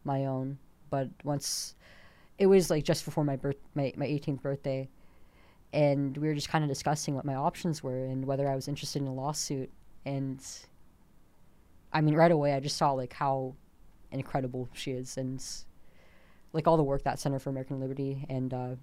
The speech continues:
Dylan Law has done, and how could I not take that opportunity? 'Cause I not only wanna get justice for myself, because I was wronged by my doctors. This was malpractice.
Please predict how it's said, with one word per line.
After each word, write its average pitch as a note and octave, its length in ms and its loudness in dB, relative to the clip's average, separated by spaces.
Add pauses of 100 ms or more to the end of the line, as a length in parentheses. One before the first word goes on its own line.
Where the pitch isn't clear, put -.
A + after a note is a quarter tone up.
(100)
Dylan C#3 240 4
Law C3 300 -2
has C#3+ 180 -2
done, C3 360 -4 (120)
and B2+ 300 -6 (1200)
how E3+ 120 4
could E3+ 140 0
I C#3+ 80 4
not C#3+ 200 0
take D3+ 120 -6
that C#3+ 120 -4
opportunity? C#3+ 640 -6
'Cause C#3 300 -4 (440)
I F#3 120 10
not G#3 100 8
only G#3 160 8
wanna E3 160 6
get D3+ 160 2
justice D#3 300 0
for D3+ 80 -2
myself, D3+ 500 2
because - 540 -8 (1300)
I D3+ 120 4
was D3 420 0 (560)
wronged C#3+ 400 4
by C#3 100 -4
my C3 120 -2
doctors. C#3 680 -6 (160)
This D#3+ 200 -2
was - 420 -4 (440)
malpractice. - 880 0